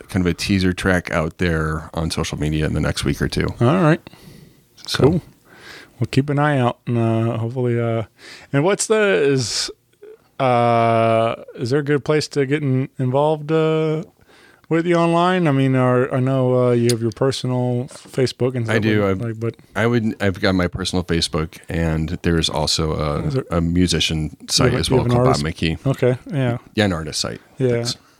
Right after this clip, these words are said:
Speaker 2: Uh, all right. Well, I'll make sure to tag that when I post it all, so you can get and follow along with Bob on there on Facebook, and, <clears throat> uh, maybe we'll get, uh, hear some more about this soon.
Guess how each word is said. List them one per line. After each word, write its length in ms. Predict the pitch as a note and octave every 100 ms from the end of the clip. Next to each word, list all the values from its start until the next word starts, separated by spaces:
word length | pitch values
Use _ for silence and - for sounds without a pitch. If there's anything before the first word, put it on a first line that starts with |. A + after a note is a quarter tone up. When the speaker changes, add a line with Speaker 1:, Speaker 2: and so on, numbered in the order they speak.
| _
Speaker 2:
Uh, 380 | C3 A#2+ A2+ A2+ -
all 100 | C#3+
right. 180 | D3 -
Well, 80 | C3+
I'll 40 | C3
make 140 | C3+
sure 220 | - B2
to 240 | A#2 A#2 - - - - - - _
tag 300 | - B2+ A#2
that 260 | B2 B2 D3
when 140 | C3
I 100 | B2
post 320 | A2 B2+ -
it 80 | A#2+
all, 220 | A#2 A#2+
so 160 | A#2+ B2
you 60 | A#2+
can 100 | A#2+
get 120 | B2
and 300 | B2+ A#2+ G#2 - -
follow 300 | - A#2+ A#2
along 260 | A#2 A#2+ A#2+
with 160 | A#2
Bob 240 | G#2+ A#2+ A#2
on 240 | A#2 A#2
there 240 | A#2+ B2 B2
on 140 | A#2+
Facebook, 500 | - B2+ - B2+ -
and, 160 | A#2+ A2 _ - - - - - _ _ -
<clears throat> 500 | G3+ - E3+ A2+ -
uh, 380 | C#3 B2 A#2+ C3
maybe 200 | C#3 A#2+
we'll 120 | B2
get, 300 | A#2+ A#2+ -
uh, 500 | B2+ B2 B2 C3 C3+ -
hear 140 | B2 B2
some 140 | C#3
more 140 | C#3 C#3
about 240 | B2+ C3
this 140 | C3
soon. 340 | - D#3 D#3